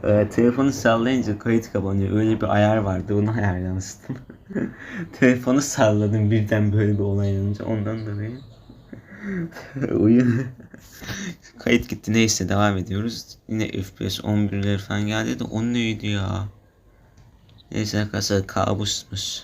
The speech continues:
sanırım. Uyuyalım tamam ben nereye gidiyorum? Uyuyayım ben. Ee, yürümeyeyim mi? Okey. Aç kapıyı. Shrek.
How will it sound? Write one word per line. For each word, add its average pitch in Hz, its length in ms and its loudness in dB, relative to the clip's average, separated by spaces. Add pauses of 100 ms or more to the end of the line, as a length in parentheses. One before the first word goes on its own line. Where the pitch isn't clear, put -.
sanırım. 92 520 -6 (1300)
Uyuyalım 110 360 2
tamam 107 260 0
ben 101 220 2
nereye 107 260 2
gidiyorum? 92 300 -6
Uyuyayım 101 340 -2
ben. 85 120 -4 (720)
Ee, 101 260 2 (300)
yürümeyeyim 107 480 4
mi? 92 180 -4 (200)
Okey. 95 360 -4 (1200)
Aç - 240 -2
kapıyı. 90 360 -6 (640)
Shrek. - 540 2